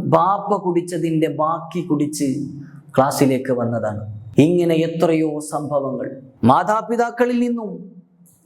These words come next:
ജ്യേഷ്ഠ സഹോദരന്മാരിൽ നിന്നെല്ലാം ഒരുപാട് ദുഷ്പ്രവർത്തനങ്ങൾ കുട്ടികൾ പഠിക്കുന്നുണ്ട്. അതുപോലെ തന്നെ നമ്മുടെ ക്യാമ്പസുകൾക്ക് ചുറ്റുമുള്ള അന്തരീക്ഷം വളരെയേറെ മലീമസമാണ്. രാത്രി വീട് വിട്ടിറങ്ങുന്ന മക്കൾ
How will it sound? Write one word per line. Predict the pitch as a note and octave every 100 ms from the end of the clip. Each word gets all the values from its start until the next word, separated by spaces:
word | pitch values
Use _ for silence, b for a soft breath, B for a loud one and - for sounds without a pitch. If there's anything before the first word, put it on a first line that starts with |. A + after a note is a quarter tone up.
| A#2+
ജ്യേഷ്ഠ | G3+ - C4+ B3
സഹോദരന്മാരിൽ | A#3+ B3 C4 C4 B3+ B3 A#3+ A#3+ A#3
നിന്നെല്ലാം | A3 A3+ A3 A3 E3+ D#3 F3
ഒരുപാട് | G#3+ G3 G3+ G3 F#3+ E3+ D3+
ദുഷ്പ്രവർത്തനങ്ങൾ | G3 F#3+ - G3 G3 F#3+ F#3 F3+ F3 E3+ D3+ - E3+
കുട്ടികൾ | - F#3+ F3 E3 -
പഠിക്കുന്നുണ്ട്. | F3 F3 F#3 E3+ E3 D#3 D#3 - - D3+
അതുപോലെ | G3+ G3+ F#3+ G3+
തന്നെ | F#3+ F3+
നമ്മുടെ | F3+ F3 F3+
ക്യാമ്പസുകൾക്ക് | F#3 G3 F#3 - E3+ D#3 D#3 D3
ചുറ്റുമുള്ള | D3 D#3+ D3 C#3 C#3
അന്തരീക്ഷം | D3 C#3 C3 A#2+ - - - - - B B B B - G2
വളരെയേറെ | C3 F#3 G3 F#3 E3+ E3 E3 D#3+ D#3+
മലീമസമാണ്. | E3 E3 D3+ C#3+ D3+ B2+ A2+ - - - B2
രാത്രി | E3+ E3+ A#3+ G#3
വീട് | A#3 B3+ B3+
വിട്ടിറങ്ങുന്ന | B3+ B3+ B3 A#3+ A#3+ B3 A#3
മക്കൾ | - A#3+